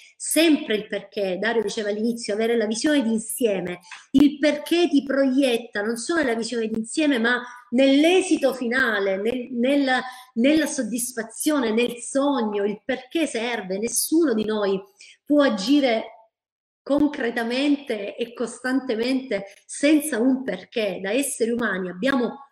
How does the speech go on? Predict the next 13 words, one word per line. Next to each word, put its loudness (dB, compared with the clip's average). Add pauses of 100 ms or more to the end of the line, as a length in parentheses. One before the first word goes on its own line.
bisogno 2
di -6
chiederci -4
il -12
perché -8
delle -6
cose. -12 (420)
Ecco, 2
il 4
perché 2
è 4
questo. -4
Devi 2